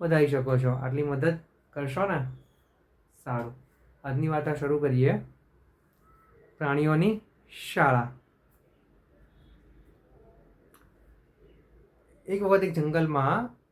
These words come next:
પ્રાણીઓની સભા યોજાઈ. પ્રાણીઓ એવું વિચારતા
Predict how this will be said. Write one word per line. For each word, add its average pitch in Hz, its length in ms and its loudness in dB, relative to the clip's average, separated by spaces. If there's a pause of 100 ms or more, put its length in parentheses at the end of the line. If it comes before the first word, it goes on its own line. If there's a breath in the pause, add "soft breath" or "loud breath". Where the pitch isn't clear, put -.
(480)
પ્રાણીઓની 170 460 0
સભા 151 300 0
યોજાઈ. 127 440 2 (4000)
પ્રાણીઓ 190 420 2
એવું 202 160 0
વિચારતા 175 680 0